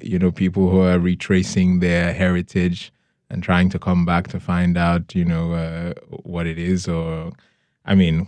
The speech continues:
whatever your reason for coming to the continent, uh, you're gonna have a great time experiencing, you know, the flavors of Africa in your drinks,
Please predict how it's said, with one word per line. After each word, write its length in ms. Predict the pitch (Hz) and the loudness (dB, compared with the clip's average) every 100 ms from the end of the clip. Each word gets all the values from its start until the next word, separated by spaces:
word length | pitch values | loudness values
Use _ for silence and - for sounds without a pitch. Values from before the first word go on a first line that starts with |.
| - | -6
whatever 340 | - 101 107 104 | 0 2 4 4
your 180 | 98 92 | 6 6
reason 420 | 92 92 90 87 | 4 2 2 0
for 100 | - | 0
coming 300 | - 87 87 | 0 2 2
to 100 | 85 | 0
the 80 | 80 | -4
continent, 760 | - 80 80 80 80 82 80 _ | -4 -4 -4 -4 -4 -4 -8 _
uh, 500 | 87 82 80 80 - - _ _ | -6 -4 -4 -6 -8 -10 _ _
you're 120 | - | -6
gonna 200 | 85 87 | 0 2
have 180 | 82 85 | 2 2
a 40 | 82 | 0
great 300 | 90 90 - | 2 2 0
time 440 | 95 87 85 85 90 | 0 0 2 0 -4
experiencing, 1120 | - - - 90 87 82 82 - 85 82 80 78 - | -10 -16 -4 -2 0 -2 -4 -6 -6 -6 -6 -10 -12
you 100 | 80 | -14
know, 100 | 78 | -12
the 100 | 78 | -8
flavors 400 | - 90 87 87 | 0 2 2 -2
of 100 | 82 | -10
Africa 500 | - - - - 80 | -12 -12 -12 -6 -6
in 120 | 80 | -6
your 160 | 80 78 | -8 -12
drinks, 680 | - 143 120 113 - - | -2 2 4 4 0 -12